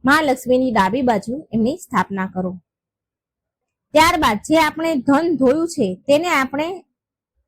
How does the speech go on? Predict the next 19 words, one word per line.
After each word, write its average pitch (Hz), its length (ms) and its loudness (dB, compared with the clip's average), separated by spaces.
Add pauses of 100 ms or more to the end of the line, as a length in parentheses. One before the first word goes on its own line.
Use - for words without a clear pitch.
પૂજા 294 260 2
સ્થાન 302 300 0
પર 302 160 -2
રાખીને 247 540 0
એની 269 300 -4
પૂજા 214 260 2
કરીશું. 196 480 -4 (340)
એ 285 120 4
ધન 262 260 2
પર 262 300 -2 (300)
કંકુનો 247 520 0
ચાંદલો 254 360 2
કરીશું, 240 720 -2 (320)
હળદરનો 254 460 2
ચાંદલો 247 320 0
કરીશું 240 500 -2
અને 247 220 -4
ચોખા 226 380 -2
ચોંટાડીશું. 190 760 -4